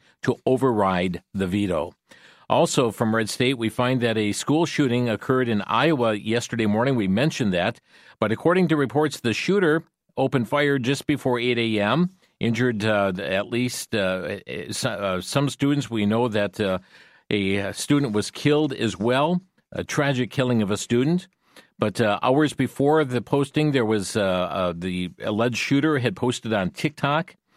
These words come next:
and, uh, his social media, his social media has largely been scrubbed already, but some were able to capture screenshots and videos of his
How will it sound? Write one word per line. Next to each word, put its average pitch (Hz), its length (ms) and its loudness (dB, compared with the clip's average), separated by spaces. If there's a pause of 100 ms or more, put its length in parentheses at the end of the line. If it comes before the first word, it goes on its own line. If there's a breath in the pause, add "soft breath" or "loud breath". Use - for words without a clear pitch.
(440 soft breath)
and, 117 340 0
uh, 110 280 2 (240)
his 117 240 0
social 208 420 0
media, 175 540 0 (840)
his 123 140 0
social 185 340 2
media 156 280 4
has 107 160 0
largely 151 400 2
been 110 160 2
scrubbed 160 360 0
already, 107 300 2
but 101 220 0
some 175 260 2
were 151 140 2
able 143 260 0
to 117 100 -2
capture 131 380 -2
screenshots 123 880 0
and 110 120 0
videos 143 520 2
of 113 100 0
his 110 160 -2